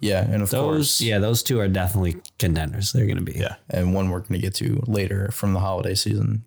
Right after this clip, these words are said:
Speaker 1: God of War Ragnarok.
Speaker 3: Yeah, absolutely.
Speaker 1: I could see that one too.
Speaker 3: That doesn't have
Speaker 2: It's gonna be tough. It's
Speaker 3: Yeah,
Speaker 2: gonna be a tough
Speaker 3: that,
Speaker 2: year.
Speaker 3: that, man, I'm stoked for that.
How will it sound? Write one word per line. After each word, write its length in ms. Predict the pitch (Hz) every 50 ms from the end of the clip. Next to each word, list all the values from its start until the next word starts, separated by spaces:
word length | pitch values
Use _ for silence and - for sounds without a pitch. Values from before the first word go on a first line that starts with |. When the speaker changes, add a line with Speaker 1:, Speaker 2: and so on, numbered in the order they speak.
| -
Speaker 1:
God 160 | - 101 95
of 80 | 92 90
War 320 | 87 90 95 98 98 98 - -
Ragnarok. 540 | - 98 95 95 95 92 90 87 90 90 95 -
Speaker 3:
Yeah, 160 | 90 90 80 85 92
absolutely. 380 | 92 90 - 101 92 82 87
Speaker 1:
I 80 | 107 95
could 120 | 104 98
see 160 | - - 104 90
that 200 | 90 92 90 87
one 160 | 92 87 90
too. 260 | 98 95 95 92 92 98 - - - - - - - -
Speaker 3:
That 140 | - 101 95
doesn't 220 | 104 104 107 104
have 200 | 98 101 98 95 92
Speaker 2:
It's 60 | 92
gonna 100 | 101 98
be 100 | 95 95
tough. 420 | 85 - 90 - - - - - -
It's 80 | -
Speaker 3:
Yeah, 80 | - 101
Speaker 2:
gonna 80 | 131 131
be 40 | 127 120
a 20 |
tough 160 | - 113 104 113
Speaker 3:
that, 160 | 120 127 101
Speaker 2:
year. 220 | 90 85 82 95 104
Speaker 3:
that, 340 | 104 101 95 82 71 57 - - - - - - - - - - - - - -
man, 380 | 78 95 98 95 92 87 85
I'm 100 | 82 85
stoked 260 | - - 82 82 82 -
for 100 | - 78
that. 260 | 85 85 - - -